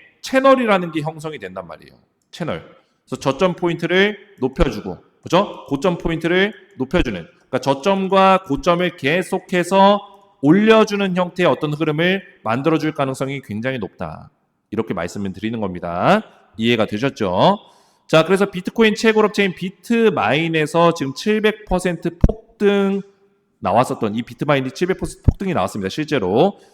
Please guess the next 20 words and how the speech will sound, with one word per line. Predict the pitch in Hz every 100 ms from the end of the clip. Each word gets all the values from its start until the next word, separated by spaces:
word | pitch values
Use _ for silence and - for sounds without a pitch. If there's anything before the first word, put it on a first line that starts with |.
| _
근데 | - 139
이 | 143 202 226 -
기업에서 | 139 165 151 147 151
이더리움을 | 135 143 165 147 139 151 196 214 - _
사들인다. | - - 190 180 120 139 107 - - -
이렇게 | 123 123
보시면 | 98 110 127
되겠고, | 92 95 139 120 78 - - _ _ _ _ _ _ _ _ _ _ _
내려보시면, | - 107 135 113 107 127 98 98 160 214 _ _ _ _ _ _ _ _ _ - - _
자, | 120 101 80 76 _ _ _ _ _ _ -
이 | 165 202
회사에서 | 185 226 220 220 196 180 208 208 220 220
지금 | - 156 160 196 202 196 - _
자금 | - 127 139 240 247
조달을 | 220 202 180 165
하는데 | 180 143 104 135 104 76 - _
그 | 160 190 185
조달한 | - 131 175 175
자금이 | 147 135 143
얼마예요? | 110 95 101 120 202